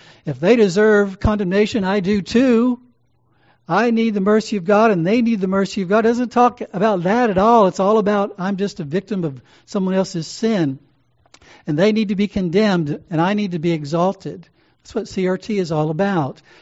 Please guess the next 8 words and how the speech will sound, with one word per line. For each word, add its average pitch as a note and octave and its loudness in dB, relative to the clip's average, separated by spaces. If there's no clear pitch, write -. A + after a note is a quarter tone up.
And E3+ -2
so G3 4
our, E3 0
our B3 4
society D#3+ -2
is, D3+ -4
uh, D3 -8
rife G3 -2